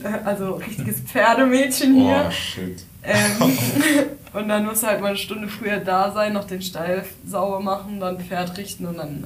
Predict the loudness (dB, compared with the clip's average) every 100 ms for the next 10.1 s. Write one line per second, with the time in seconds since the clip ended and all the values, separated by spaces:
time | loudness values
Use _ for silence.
0 | -6 -4 -2 -4 -6 -6 -4 -4 -6 -14
1 | -20 -20 -12 -8 -4 -4 -4 -4 -4 -4
2 | -4 -6 -4 -4 -4 -6 -8 -4 -4 -6
3 | -8 -8 -8 -10 -14 -8 -4 -4 -6 -10
4 | -12 -18 -20 -20 -8 -4 -4 -2 -2 -2
5 | -2 -6 -6 -6 -6 -8 -10 -10 -8 -8
6 | -8 -8 -10 -8 -6 -6 -10 -14 -12 -8
7 | -6 -8 -10 -10 -8 -6 -4 -4 -6 -6
8 | -4 -2 -2 -2 -4 -2 -2 -2 -6 -18
9 | -20 -20 -20 -10 -4 -2 -2 0 0 -2
10 | -6